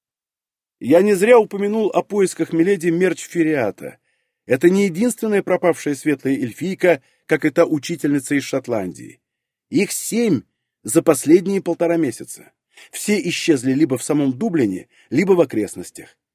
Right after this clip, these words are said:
Туристки, командировочные. Кто-то всё же потом вышел на связь с родственниками. Дистанционно, правда. Но вышел. Мол, не ищите, я круто изменила свою жизнь. Думаешь, серия?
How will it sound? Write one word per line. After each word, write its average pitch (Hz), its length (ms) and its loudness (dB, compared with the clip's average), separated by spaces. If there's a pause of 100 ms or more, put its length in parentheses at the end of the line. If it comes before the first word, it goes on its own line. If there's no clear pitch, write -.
(200)
Туристки, 208 600 -4
командировочные. 165 1120 2 (580)
Кто-то 190 240 2
всё 185 180 0
же 165 100 0
потом 190 280 0
вышел 196 300 0
на 156 100 4
связь 139 260 -2
с - 80 -14
родственниками. 90 680 -8 (220)
Дистанционно, 143 680 2
правда. - 400 -12 (220)
Но 185 180 4
вышел. 107 420 -4 (220)
Мол, 156 180 6
не 127 180 4
ищите, 202 600 -2 (200)
я 131 160 2
круто 123 300 -4
изменила 110 360 -2
свою 87 280 -10
жизнь. 160 480 0 (1080)
Думаешь, 131 880 0
серия? 151 720 -6